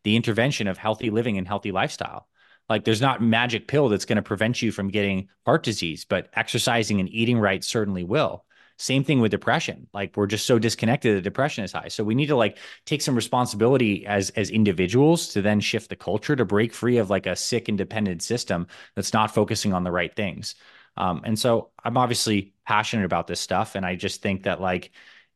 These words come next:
to be healthy in today's day and age, there are more options and tools than ever before, but it does require moving yourself and your family, like, upstream against the current that is pushing people to becoming, you know,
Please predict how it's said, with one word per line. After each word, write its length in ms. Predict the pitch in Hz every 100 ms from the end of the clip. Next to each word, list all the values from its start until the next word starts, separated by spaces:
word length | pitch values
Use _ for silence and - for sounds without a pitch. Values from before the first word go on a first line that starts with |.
| - 104
to 200 | - 131
be 140 | 131
healthy 320 | 107 113 147
in 80 | 143
today's 340 | 139 127 131 131
day 140 | 131
and 80 | 131
age, 380 | 135 151 - _
there 140 | 95 90
are 40 |
more 240 | 95 131 120
options 400 | 117 - 117 110
and 140 | 104
tools 260 | 107 101 98
than 80 |
ever 200 | 87 95
before, 440 | 92 98 87 80 80 - - -
but 100 | 95
it 120 | 90
does 300 | 113 113 -
require 560 | 113 - 110 101 90
moving 380 | 101 113 113 101
yourself 640 | 92 110 123 - 127 127 - _ _ -
and 180 | 95 78
your 100 | 80
family, 640 | - 120 123 127 131 127 - -
like, 200 | 87 -
upstream 580 | 127 - - 135 123 117
against 460 | 101 101 101 - -
the 40 |
current 440 | - 104 92 90 -
that 100 | 95
is 120 | -
pushing 360 | 113 104 104
people 400 | - 98 92 87 - - -
to 320 | 98 90 87
becoming, 560 | 92 - 95 92 90 - _
you 80 | 90
know, 240 | 90 98